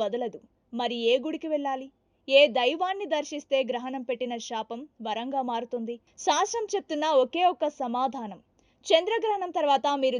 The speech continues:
దర్శించాల్సింది ఆ చంద్రశేఖరుడిని. అవును, చంద్రుడికి అధిపతి, గ్రహాల గమనాన్ని శాసించే ఆ పరమశివుడు. గ్రహణం వీడిన వెంటనే మీకు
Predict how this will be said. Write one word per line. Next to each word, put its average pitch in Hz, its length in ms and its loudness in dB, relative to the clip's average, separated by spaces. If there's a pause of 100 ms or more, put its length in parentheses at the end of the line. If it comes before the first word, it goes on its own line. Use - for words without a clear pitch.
(100)
దర్శించాల్సింది 262 840 -4 (180)
ఆ 233 40 -2 (120)
చంద్రశేఖరుడిని. 240 960 -2 (300)
అవును, 214 280 -6 (460)
చంద్రుడికి 285 600 0
అధిపతి, 240 400 -4 (380)
గ్రహాల 381 360 2 (120)
గమనాన్ని 403 520 2
శాసించే 302 460 -2 (100)
ఆ - 20 2 (120)
పరమశివుడు. 233 600 -6 (520)
గ్రహణం 381 400 0
వీడిన 349 300 -2
వెంటనే 269 300 2 (120)
మీకు 269 160 -4